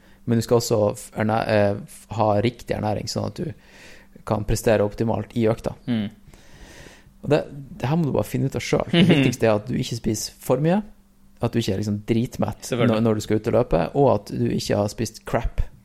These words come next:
Speaker 1: Men, eh, når det er sagt, så er jo hun Courtney Dauwalter som
Speaker 2: Spiser jo bare crap.
Speaker 1: Hun spiser bare crap. Det er
Speaker 2: Ja.
Speaker 1: mange som bare spiser crap, ikke sant? Så det, eh, jeg så jo at hennes, hennes diett på en eller annen type treningsleir som jeg så videoer nettopp,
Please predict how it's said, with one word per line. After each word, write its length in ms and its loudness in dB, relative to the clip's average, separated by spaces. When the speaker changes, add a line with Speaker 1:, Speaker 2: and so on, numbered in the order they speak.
Speaker 1:
Men, 280 0
eh, 160 2
når 120 2
det 100 4
er 80 -2
sagt, 340 -2
så 240 0
er 140 4
jo 160 2
hun 220 2
Courtney 340 0
Dauwalter 580 2
som 160 -4
Speaker 2:
Spiser 260 2
jo 60 0
bare 240 4
crap. 220 4
Speaker 1:
Hun 100 4
spiser 260 2
bare 260 2
crap. 260 -2
Det 100 6
er 80 8
Speaker 2:
Ja. 80 6
Speaker 1:
mange 220 4
som 180 0
bare 220 6
spiser 260 -6
crap, 280 0
ikke 120 -4
sant? 180 0
Så 120 -8
det, 220 4
eh, 160 -2
jeg 100 0
så 120 2
jo 220 6
at 120 -2
hennes, 480 -2
hennes 260 0
diett 320 2
på 140 -6
en 80 0
eller 120 -2
annen 100 -10
type 220 -8
treningsleir 580 -2
som 180 -6
jeg 360 -4
så 200 -2
videoer 360 -4
nettopp, 360 -6